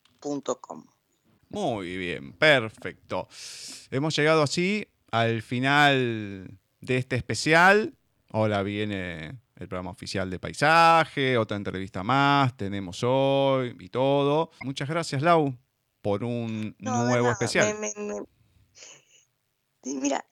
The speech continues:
Speaker 1: de, me, no voy a decir, a ver, eh, me arruinaste mi final porque yo te iba a preguntar, ¿qué se viene? ¿Qué se viene? ¿Qué se viene?
Speaker 2: Y
Speaker 1: No, no.
Speaker 2: bueno, es así. Hay, hay
Speaker 1: No.
Speaker 2: que ser rápido, ya lo dije y te despedí. Ve,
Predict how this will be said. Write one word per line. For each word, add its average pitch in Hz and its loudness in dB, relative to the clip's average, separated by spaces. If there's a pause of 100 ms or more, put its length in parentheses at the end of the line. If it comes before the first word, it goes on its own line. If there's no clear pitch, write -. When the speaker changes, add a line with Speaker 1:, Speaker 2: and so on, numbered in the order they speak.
Speaker 1:
de, 247 -2
me, 254 -6 (1120)
no 226 -6
voy 208 -4
a 175 -6
decir, - -6
a 165 0
ver, 165 0
eh, 160 -12
me 196 -2
arruinaste 294 0
mi 247 0
final 220 -4
porque 180 -6
yo 269 -6
te - -12
iba 214 0
a 208 -6
preguntar, 180 -4
¿qué 285 -8
se - -2
viene? 165 -6
¿Qué - -10
se - -4
viene? 135 -10
¿Qué 262 -12
se - -6
viene? 127 -8
Speaker 2:
Y 139 -2
Speaker 1:
No, - -
no. 123 -4
Speaker 2:
bueno, 95 -4 (1040)
es 123 -2
así. 104 -2 (1200)
Hay, 127 2
hay 131 4
Speaker 1:
No. 123 4
Speaker 2:
que 131 4
ser 131 4
rápido, 160 4
ya 143 4
lo 131 6
dije 165 6 (200)
y 117 -2
te 113 -2
despedí. 113 2
Ve, 110 2